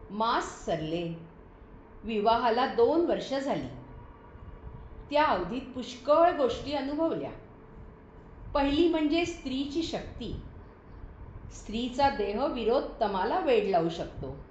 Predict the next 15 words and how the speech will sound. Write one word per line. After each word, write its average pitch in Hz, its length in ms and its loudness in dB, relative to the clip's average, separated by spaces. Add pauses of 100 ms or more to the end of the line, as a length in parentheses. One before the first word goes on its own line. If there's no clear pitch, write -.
(1000)
स्त्रीचं 220 520 -2
सौंदर्य 233 680 0 (560)
सम्राटाला 247 800 4
झुकवू 196 420 -2
शकतं. 139 440 -6 (1400)
असं 330 200 -2
काय 320 340 2
होतं 226 300 0
माझ्यात, 160 340 -2 (1400)
ज्याच्यापुढे 226 680 4
अयोध्येचा 285 840 2
सम्राट 202 600 0
नतमस्तक 226 600 -2 (120)
होत 208 200 -4
होता? 147 280 -6